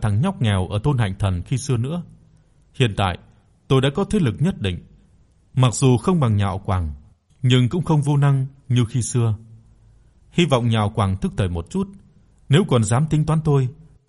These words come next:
tôi cũng sẽ không khách khí. Những lời ẩn dấu này đều nằm trong hành vi đuổi của Triều Đình. Chắc là nhà họ Quảng cũng sẽ hiểu thôi nhỉ.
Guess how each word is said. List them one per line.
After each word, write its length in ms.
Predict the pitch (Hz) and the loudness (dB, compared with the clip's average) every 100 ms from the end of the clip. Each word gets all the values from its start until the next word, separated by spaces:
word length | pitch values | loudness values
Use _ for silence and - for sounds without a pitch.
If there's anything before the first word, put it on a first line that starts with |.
| _ - | _ 0
tôi 160 | 123 | 0
cũng 160 | 113 143 | 0 -2
sẽ 120 | 156 | -4
không 200 | - 123 | -4 -4
khách 160 | 139 135 | -4 -6
khí. 280 | 131 147 196 - - _ _ _ _ _ _ _ _ _ _ - - 123 | -6 -6 -10 -16 -20 _ _ _ _ _ _ _ _ _ _ -20 -6 0
Những 200 | 170 156 | 2 4
lời 160 | 110 - | 2 0
ẩn 160 | 101 | -4
dấu 160 | 113 151 | -2 -2
này 300 | 107 85 80 - - - - | 0 -2 -6 -12 -20 -20 -4
đều 160 | 127 123 | 2 2
nằm 220 | 117 113 | 2 0
trong 200 | 165 151 | 0 0
hành 160 | 113 104 | 0 0
vi 160 | 143 | -2
đuổi 240 | 135 113 95 | 0 -2 -2
của 180 | 98 | -2
Triều 180 | 87 92 | -4 -4
Đình. 280 | 90 85 76 - - - _ - - - | -4 -6 -8 -14 -20 -20 _ -20 -20 -8
Chắc 180 | - 220 | -4 0
là 100 | 147 | 2
nhà 160 | 104 107 | 2 2
họ 80 | 101 | 0
Quảng 380 | 117 98 85 78 | 0 0 -2 -6
cũng 140 | 156 | -4
sẽ 100 | 175 | 0
hiểu 240 | 139 98 82 | 0 0 0
thôi 120 | 123 | -2
nhỉ. 200 | 101 80 | 0 -4